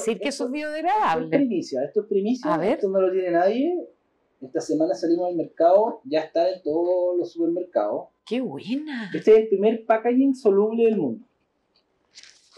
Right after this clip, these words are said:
Speaker 1: ¿Qué, qué hubo? Mira tú.
Speaker 2: Es la, es el primer packaging soluble del mundo, es la primera empresa del mundo que tiene un producto que tú, tú lo vas a poder consumir.
Speaker 1: Sí, claro.
Speaker 2: Y después lo vas a poder tirar al water, y le vas a poder
Speaker 1: Impresionante.
Speaker 2: echar agua,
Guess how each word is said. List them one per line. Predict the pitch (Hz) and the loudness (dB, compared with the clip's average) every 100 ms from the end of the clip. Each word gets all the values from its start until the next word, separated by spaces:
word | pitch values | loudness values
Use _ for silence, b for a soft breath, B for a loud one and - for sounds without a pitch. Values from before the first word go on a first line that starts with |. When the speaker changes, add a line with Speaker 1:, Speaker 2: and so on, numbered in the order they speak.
| - - | -20 -6
Speaker 1:
¿Qué, | 202 196 190 - | -2 -2 -4 0
qué | 233 | 2
hubo? | 226 226 247 226 | 2 -2 -6 -6
Mira | 196 214 214 | -6 -4 -4
tú. | 214 214 254 285 _ _ - | -4 -4 -6 -10 _ _ -4
Speaker 2:
Es | 143 151 | -2 2
la, | 156 151 - 156 | 2 2 -2 -4
es | 160 | 0
el | 165 170 | 0 0
primer | 156 180 202 | 0 0 0
packaging | 214 208 220 220 | 0 0 -4 -2
soluble | 165 175 196 214 | 2 2 4 4
del | 220 | 4
mundo, | 202 202 | 0 0
es | 190 | 0
la | 151 | 0
primera | 147 165 | -2 -2
empresa | 180 185 185 170 | -2 -2 -2 -2
del | 151 | -2
mundo | 156 202 240 277 277 | -2 -4 0 0 0
que | - 208 - | -2 -4 -2
tiene | 220 220 | 0 2
un | 233 | 0
producto | 226 214 220 - 247 220 | 2 2 0 -4 -4 0
que | 143 117 _ - | -2 -2 _ -14
tú, | 147 | -6
tú | 151 160 | 0 0
lo | 151 | 2
vas | 143 151 | 2 0
a | |
poder | 127 131 | -4 -4
consumir. | 165 202 320 247 294 _ | -6 -4 0 0 -2 _
Speaker 1:
Sí, | - - 151 | -18 -8 -8
claro. | 165 147 156 269 196 | -4 -6 -6 -8 -4
Speaker 2:
Y | |
después | 165 180 190 | -4 -2 -2
lo | |
vas | 185 185 | 0 -2
a | |
poder | 180 175 | -4 -10
tirar | 175 170 | -10 -8
al | 175 180 | -10 -2
water, | 208 254 302 - _ - 160 | -2 -2 -10 -18 _ -12 -2
y | |
le | 170 | 0
vas | 180 190 190 | 2 2 2
a | |
poder | 185 185 | 2 0
Speaker 1:
Impresionante. | 170 | -2
Speaker 2:
echar | 175 185 | -4 -2
agua, | 202 269 | -2 -4